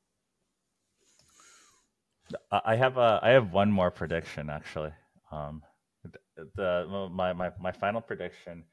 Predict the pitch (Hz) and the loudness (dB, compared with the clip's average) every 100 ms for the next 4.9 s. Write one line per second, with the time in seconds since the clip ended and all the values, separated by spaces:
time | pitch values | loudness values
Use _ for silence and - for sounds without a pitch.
0 | _ _ _ _ 92 87 82 82 82 - | _ _ _ _ -8 -8 -8 -10 -12 -18
1 | _ 85 82 80 - _ - - 104 107 | _ -8 -6 -6 -12 _ -16 -6 -6 -4
2 | - 104 90 80 87 92 90 82 82 - | -4 -4 -4 -4 -4 -6 -8 -10 -12 -12
3 | 82 82 90 90 85 - 82 - 87 85 | -8 -6 -8 -10 -14 -8 -8 -8 -6 -6
4 | 82 82 80 - 76 _ 87 80 | -6 -14 -16 -14 -16 _ -8 -8